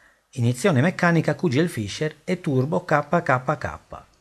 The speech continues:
Le prime unità vantavano una potenza di trecentotrenta cavalli, portati a trecentosettanta e successivamente a quattrocento cavalli a novemila giri con pressione turbo a uno virgola due bar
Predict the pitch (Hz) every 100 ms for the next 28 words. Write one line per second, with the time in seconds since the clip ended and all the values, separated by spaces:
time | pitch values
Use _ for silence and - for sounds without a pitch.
0 | _ _ _ _ 127 110 226 220 127 113
1 | - 92 - 120 160 160 104 107 139 208
2 | - 101 104 143 151 185 170 135 113 180
3 | 135 135 - 147 98 85 87 92 - 147
4 | - 123 117 123 117 127 110 117 185 -
5 | 95 95 101 143 - 127 175 175 170 180
6 | 185 151 101 113 - 131 156 147 107 131
7 | 185 156 139 113 101 101 117 131 185 180
8 | 233 160 117 123 117 135 135 127 127 196
9 | 180 160 160 139 139 170 147 143 131 143
10 | 127 120 95 87